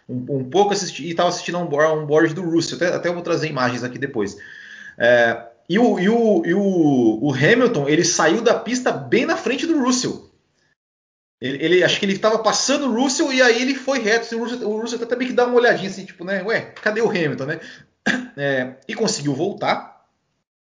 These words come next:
É, até assim, é, é, eu não sei, eu não sei, eu não, não,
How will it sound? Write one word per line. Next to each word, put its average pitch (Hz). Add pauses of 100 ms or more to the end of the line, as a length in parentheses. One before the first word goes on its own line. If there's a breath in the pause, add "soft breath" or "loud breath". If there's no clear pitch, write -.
É, 117 (280 loud breath)
até 226
assim, 160
é, 135
é, 127
eu 233
não 202
sei, 185
eu 185
não 160
sei, 151 (160)
eu 131
não, 139
não, 117